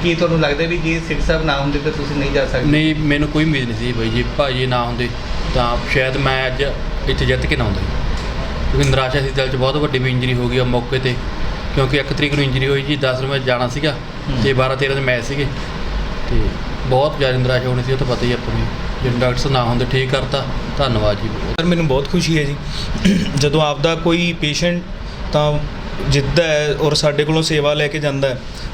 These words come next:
Speaker 3: ਜਦੋਂ ਕੋਈ ਇੰਜਰੀ ਆ ਜਾਂਦੀ ਹੈ, ਤਾਂ ਮੈਨੂੰ ਤਾਂ ਸਭ ਤੋਂ ਜ਼ਿਆਦਾ ਖੁਸ਼ੀ ਹੁੰਦੀ ਹੈ ਜੀ ਇਸ ਚੀਜ਼ ਦੇ ਵਿੱਚ।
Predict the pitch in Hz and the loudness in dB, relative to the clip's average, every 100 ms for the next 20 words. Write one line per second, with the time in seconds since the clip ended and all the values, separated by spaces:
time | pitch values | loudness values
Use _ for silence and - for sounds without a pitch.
0 | - 139 135 151 147 143 156 151 139 139 | -2 0 2 2 2 2 2 2 0 -2
1 | 139 139 131 - - - 165 165 185 185 | 0 0 0 -4 -10 0 2 2 2 0
2 | 180 202 185 175 170 147 175 170 135 127 | 2 2 4 2 0 0 0 2 2 0
3 | 123 - - - 139 - 123 117 110 | 0 -4 -4 0 2 2 0 0 0